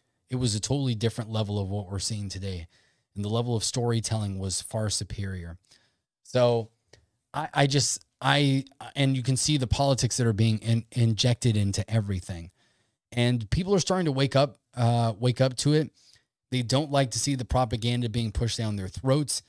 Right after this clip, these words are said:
They don't like to see the authoritarianism and, uh, and everything else that they're seeing and hear the imposition of ideology on kids. So you're seeing some people are finally pushing back on that. You know, we push back on that,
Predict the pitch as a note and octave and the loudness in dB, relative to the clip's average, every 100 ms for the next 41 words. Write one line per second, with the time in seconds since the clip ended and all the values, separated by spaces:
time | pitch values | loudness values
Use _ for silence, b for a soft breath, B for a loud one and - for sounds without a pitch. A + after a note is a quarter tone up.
0 | b b b _ A2 G#2 C3 B2+ B2 - | b b b _ -4 -2 0 0 -2 -2
1 | - A#2+ A2 G2+ - B2 A#2+ A2+ C3+ C#3+ | -6 -4 -4 -6 -4 -2 -2 -2 -2 0
2 | C#3+ C#3 B2+ C#3 C3+ A#2+ _ _ _ _ | 0 0 0 0 0 -6 _ _ _ _
3 | _ A2+ A2 G2 G#2+ G#2+ G#2+ A#2 A#2 A#2 | _ -2 -2 -2 -2 -2 -2 -2 0 -2
4 | A#2 A#2 A#2+ B2 B2 G#2 G2 - C3+ B2 | -2 -2 -2 -2 -6 -8 -8 -6 -4 -4
5 | A2 G2 A#2 G#2+ G#2 B2 A#2 A2+ A#2 A2+ | -4 -4 -4 -6 -6 -6 -4 -4 -2 -2
6 | A#2 G#2+ G#2+ G2+ F#2 F2+ E2+ _ _ _ | -2 -4 -6 -8 -10 -12 -16 _ _ _
7 | _ _ - G#2+ G#2 G2 F#2 F2+ E2 - | _ _ -6 -4 -4 -6 -6 -8 -8 -10
8 | E2+ F2+ - F#2+ F2+ F2 A2 F2 D#2+ - | -12 -16 -14 -12 -12 -10 -10 -10 -12 -14
9 | _ _ _ _ _ _ _ - B2+ C3 | _ _ _ _ _ _ _ 2 4 4
10 | B2+ - D3 C3 A#2+ C#3 C#3+ D3 C#3+ B2 | 2 4 4 4 4 4 4 4 2 2
11 | C3 C#3 C3+ - C3 A#2+ C3 D3+ D#3+ D#3 | 0 0 2 2 2 2 2 2 2 4
12 | D3 C#3 - - A2 G#2+ A2+ B2+ C3+ B2+ | 4 4 0 -6 -2 0 0 0 0 0
13 | - B2+ A#2+ B2+ B2 B2 A#2+ | 2 2 4 2 2 2 0